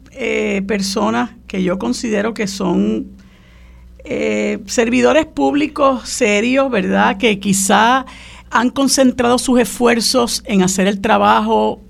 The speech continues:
para el que han sido electos, más que en buscar, eh, recaudos. Eh, yo creo que en el caso particular de Pierluisi,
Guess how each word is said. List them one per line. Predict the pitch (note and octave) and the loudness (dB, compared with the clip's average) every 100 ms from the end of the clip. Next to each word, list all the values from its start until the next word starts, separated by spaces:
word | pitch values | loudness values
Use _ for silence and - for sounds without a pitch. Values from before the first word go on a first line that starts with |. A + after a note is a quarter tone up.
| - | -8
para | - F3 E3+ E3+ D#3+ | -2 0 2 0 0
el | D#3 | -2
que | F#3 | -2
han | E3 | 0
sido | F#3+ - G3+ G3 F#3+ G3 - | 0 -2 0 4 4 2 -2
electos, | F#3+ F3+ G3+ G3 - F3 F#3+ - - - - - - | -2 0 0 -2 -4 -4 -4 -8 -14 -20 -20 -20 -8
más | G#3+ F#3+ G3 C#4 G3 | 4 6 6 4 0
que | B3+ G3+ - - | 0 2 0 -2
en | G3+ F#3 | 0 2
buscar, | F3+ F3+ - G3+ A3 B3 B3+ - | 2 -2 0 2 4 2 -2 -8
eh, | A3 F#3 F3 D#3+ D#3+ D#3 D3 F3 - - | -4 -2 0 0 0 0 -2 -4 -10 -4
recaudos. | F#3 F#3 F#3+ F3+ F#3+ E3+ D3+ C3+ - - - - - - - | 0 0 2 4 4 2 -2 -4 -8 -12 -20 -20 -20 -20 -10
Eh, | G3+ E3+ D#3+ D#3 D3+ D3+ - - - - - - - - - - - - - - - - - - - | -2 0 2 0 0 -2 -8 -18 -20 -20 -20 -20 -20 -20 -20 -20 -20 -20 -20 -20 -20 -20 -20 -18 -2
yo | F#3 F#3 | 2 2
creo | G#3+ B3+ C#4 C4+ | 4 4 4 4
que | B3 G3+ F#3 G3 | 2 4 2 2
en | G#3 | 2
el | F#3 - | 2 2
caso | F#3 G3 A#3+ | 0 2 2
particular | A#3+ - A#3 A#3+ A3+ A3+ | 0 0 -4 0 0 0
de | A3 G3+ | -2 -2
Pierluisi, | A3+ G#3+ A#3 C4 C4+ - F3+ E3+ | 0 0 2 4 4 2 0 -2